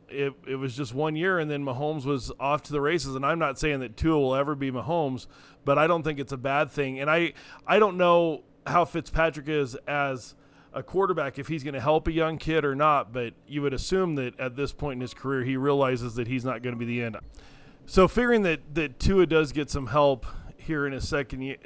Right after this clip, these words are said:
in the first year, and then comes out his second year, that just helps Williams as well, because that'll put him in his third year, which is a very common time to see,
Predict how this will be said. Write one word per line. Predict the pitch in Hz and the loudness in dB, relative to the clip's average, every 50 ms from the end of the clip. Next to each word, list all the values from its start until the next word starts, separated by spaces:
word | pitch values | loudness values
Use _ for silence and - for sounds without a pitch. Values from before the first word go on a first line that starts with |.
| 113 131 135 131 95 | -18 -18 -18 -14 -10
in | 131 151 151 143 | -8 -8 -6 -6
the | 135 | -8
first | - - 165 165 151 - - | -4 -2 0 0 0 -2 -2
year, | 143 139 139 | -2 -2 -2
and | 131 131 | -2 -4
then | 131 127 123 | -6 -8 -8
comes | 139 143 131 139 | -8 -4 -2 0
out | 135 127 | 0 0
his | 120 - | 0 -2
second | - 151 143 131 127 | -2 -2 -2 -2 -6
year, | 127 123 120 | -8 -6 -2
that | 135 139 160 170 147 | 0 2 2 2 0
just | 170 160 131 | -2 -4 -2
helps | - 147 135 127 117 - - - - - - - - - _ - | -2 0 0 -2 -2 -4 -10 -20 -20 -20 -20 -20 -20 -16 _ 0
Williams | 143 156 156 151 147 131 | 2 2 2 2 0 -2
as | 139 127 - | -4 -2 2
well, | 139 160 160 160 | 4 6 6 6
because | 143 143 135 131 120 | 6 2 -2 2 6
that'll | 156 160 170 - | 6 6 6 6
put | - 160 151 | 4 0 0
him | 147 139 | 0 -2
in | 135 | -2
his | 131 117 - - | -2 -4 -2 2
third | 180 190 202 196 139 | 4 4 4 4 2
year, | 135 139 135 131 127 - - - - - - - | 2 2 2 2 0 -2 -6 -14 -20 -20 -8 -2
which | 147 143 - - | -2 -2 0 0
is | 143 135 127 107 | -2 -2 -2 0
a | 139 143 | 0 0
very | 131 147 165 160 156 | 0 2 0 0 0
common | 139 - - 160 170 170 170 165 156 147 | 0 -2 0 2 2 2 2 0 0 0
time | - 147 151 151 147 151 147 147 - | 2 4 4 4 4 4 2 0 -2
to | - 147 135 | -2 -2 -2
see, | - - - 156 147 143 143 143 139 123 101 | -2 -2 0 2 2 2 2 2 2 0 -2